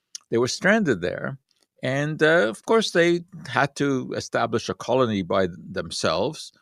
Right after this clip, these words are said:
and they had to use their wits. Now, one of the castaways, Cyrus Smith, was an engineer, and he was kind of, what can I tell you, like a forerunner of MacGyver,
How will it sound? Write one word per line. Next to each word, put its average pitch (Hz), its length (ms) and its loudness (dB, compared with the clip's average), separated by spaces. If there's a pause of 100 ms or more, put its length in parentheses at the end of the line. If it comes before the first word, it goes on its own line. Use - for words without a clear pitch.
(460)
and 135 320 -8 (140)
they 120 120 0
had 127 220 2
to - 100 -10
use 104 280 -2
their 120 160 2
wits. - 580 0 (880)
Now, 107 80 0
one 196 180 0
of 220 120 2
the 131 100 4
castaways, - 1080 -4 (120)
Cyrus 120 500 0
Smith, 107 400 -4
was 95 140 -8
an 104 120 -10
engineer, 110 800 -4 (540)
and 113 360 -4
he 254 200 0
was 247 280 6
kind 202 320 0
of, 120 280 0 (140)
what - 160 -14
can 143 100 -2
I 131 60 -2
tell 131 220 -2
you, 113 220 0 (380)
like 127 140 0
a 131 60 2
forerunner 180 680 2
of 110 120 0
MacGyver, 98 720 2